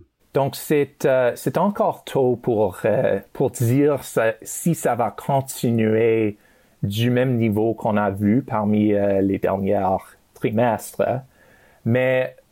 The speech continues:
nous, voyons, euh, plusieurs avantages dans, euh, la,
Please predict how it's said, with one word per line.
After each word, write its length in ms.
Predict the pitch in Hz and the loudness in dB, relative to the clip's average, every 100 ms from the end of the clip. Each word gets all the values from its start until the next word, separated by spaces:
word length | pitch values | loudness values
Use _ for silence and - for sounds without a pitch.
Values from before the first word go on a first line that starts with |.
| _ _ | _ _
nous, 800 | 123 131 131 165 202 208 202 - - _ _ _ | -2 0 2 2 4 2 0 -2 -14 _ _ _
voyons, 920 | 123 117 127 135 123 120 117 117 113 - | -8 -2 0 2 0 0 0 0 -2 -2
euh, 260 | 101 101 104 | 0 2 0
plusieurs 800 | - - 165 175 165 143 135 - | -4 -4 0 0 0 2 0 0
avantages 1200 | 120 113 110 101 - 120 101 95 117 - - - - _ _ _ _ _ _ _ - _ - | -4 -2 -2 -4 -4 -2 0 0 0 -2 -6 -10 -16 _ _ _ _ _ _ _ -20 _ -2
dans, 520 | 120 113 113 110 - | 0 2 2 0 0
euh, 320 | 107 104 101 101 | 0 2 2 2
la, 300 | 101 104 | 0 -2